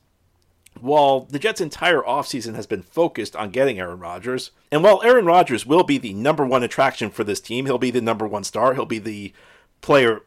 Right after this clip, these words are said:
all the media wants to talk about, all the fans want to talk about, you'll see his jersey all over the place.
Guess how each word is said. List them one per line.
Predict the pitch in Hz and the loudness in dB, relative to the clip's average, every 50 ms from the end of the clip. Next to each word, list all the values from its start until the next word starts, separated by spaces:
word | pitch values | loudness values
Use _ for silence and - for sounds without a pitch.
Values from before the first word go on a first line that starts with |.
| _ _ | _ _
all | - 120 120 113 | 0 2 2 2
the | 107 95 | 0 -2
media | 104 127 139 143 135 135 135 | -4 -4 -4 -2 2 2 2
wants | 123 131 131 123 - - | 2 2 0 -2 -2 -6
to | 113 | -4
talk | - 127 117 117 - | 0 0 0 0 2
about, | 123 123 110 | 2 2 2
all | 98 98 | 2 0
the | 92 92 | -6 -8
fans | - _ _ 120 123 135 139 127 120 | -12 _ _ -4 -2 -2 -2 -2 0
want | 123 123 123 | -2 -2 -2
to | 117 | -2
talk | - - 123 123 120 - | -8 -6 -6 -6 -6 -4
about, | 120 123 120 110 | -4 -4 -4 -4
you'll | 101 92 | -6 -8
see | - - 110 | -8 -10 -10
his | 104 117 101 90 | -12 -12 -14 -14
jersey | _ - 120 120 117 107 110 110 | _ -2 0 0 0 0 -2 -4
all | 107 104 113 113 107 110 | -2 0 0 0 2 2
over | 117 120 120 127 | 0 0 0 -2
the | 120 120 | -4 -6
place. | - - 127 123 131 131 127 - - - | -4 -2 0 0 2 0 -2 -4 -8 -12